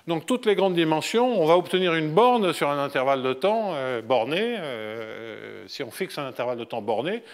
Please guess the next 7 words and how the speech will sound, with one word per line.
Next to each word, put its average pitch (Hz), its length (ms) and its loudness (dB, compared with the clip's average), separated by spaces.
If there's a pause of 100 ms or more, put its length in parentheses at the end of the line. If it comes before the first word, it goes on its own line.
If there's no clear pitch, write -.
(240)
à - 80 0
partir 151 500 -2
d'une 113 480 -4
certaine, 131 720 -4
d'une 113 320 -8
grande 151 260 -2
coordonnée, 117 600 -2